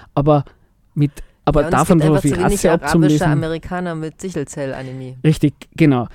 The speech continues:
Speaker 2: Also
Speaker 1: Ähm,
Speaker 2: Populationen sind natürlich viel, viel kleiner, die man zur Verfügung hat.
Speaker 1: Genau, dann würde man vielleicht draufkommen, hoppla, das scheint nicht, wenn es die Lat-, wenn's jetzt keine Südamerika viel Malaria gibt, dann wird dann vielleicht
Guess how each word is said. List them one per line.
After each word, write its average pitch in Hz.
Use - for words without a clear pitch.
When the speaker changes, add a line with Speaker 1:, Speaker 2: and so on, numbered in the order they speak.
Speaker 2:
Also 160
Speaker 1:
Ähm, 147
Speaker 2:
Populationen 180
sind 160
natürlich 156
viel, -
viel 156
kleiner, 135
die 139
man 135
zur 139
Verfügung 135
hat. 135
Speaker 1:
Genau, 156
dann 147
würde 185
man 190
vielleicht 170
draufkommen, 170
hoppla, 165
das 151
scheint 160
nicht, 165
wenn 156
es 160
die 170
Lat-, 160
wenn's 151
jetzt 156
keine 147
Südamerika 160
viel 190
Malaria 170
gibt, 170
dann 147
wird 160
dann 156
vielleicht 156